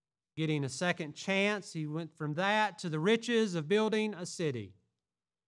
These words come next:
And it is right here, beloved, that we must immediately learn the lesson that prosperity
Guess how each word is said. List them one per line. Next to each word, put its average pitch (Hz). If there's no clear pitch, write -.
And 139
it 151
is 143
right 180
here, 156
beloved, 135
that 131
we 156
must 151
immediately 165
learn 156
the 156
lesson 131
that 127
prosperity 131